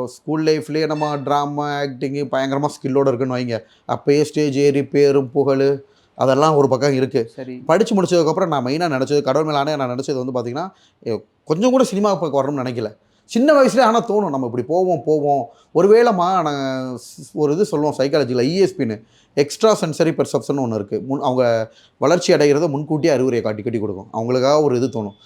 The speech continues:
Speaker 1: அந்த மாதிரி எனக்கு உண்மையிலேயே தோணிக்கிட்டு, சின்ன வயசுல இருந்தே
Speaker 2: லைக்
Speaker 1: தோணுச்சு.
Speaker 2: ஜோசியம் அந்த மாதிரி சொல்றீங்களா?
Speaker 1: ஜோசியம்லாம் கிடையாதுமா. நான்
Speaker 2: ஆ.
Speaker 1: சொல்றது பா-, வேர்டை நல்லா இது பண்ணி பாருங்க. இ எஸ் பி, எக்ஸ்ட்ரா
Speaker 2: ஓகே.
Speaker 1: சென்சரி பெர்செப்ஷன்.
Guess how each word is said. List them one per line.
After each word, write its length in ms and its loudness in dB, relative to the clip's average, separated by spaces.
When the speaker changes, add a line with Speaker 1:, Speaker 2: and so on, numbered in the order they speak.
Speaker 1:
அந்த 180 0
மாதிரி 200 6
எனக்கு 180 4
உண்மையிலேயே 380 2
தோணிக்கிட்டு, 160 -4
சின்ன 220 -2
வயசுல 120 4
இருந்தே 240 0
Speaker 2:
லைக் 20 0
Speaker 1:
தோணுச்சு. 180 -2
Speaker 2:
ஜோசியம் 440 -2
அந்த 120 -4
மாதிரி 260 -8
சொல்றீங்களா? 240 2
Speaker 1:
ஜோசியம்லாம் 540 6
கிடையாதுமா. 220 2
நான் 120 -2
Speaker 2:
ஆ. 60 2
Speaker 1:
சொல்றது 380 0
பா-, 20 2
வேர்டை 380 2
நல்லா 220 0
இது 100 0
பண்ணி 140 -4
பாருங்க. 260 -8
இ 180 -2
எஸ் 260 0
பி, 160 0
எக்ஸ்ட்ரா 380 0
Speaker 2:
ஓகே. 160 2
Speaker 1:
சென்சரி 360 0
பெர்செப்ஷன். 600 -6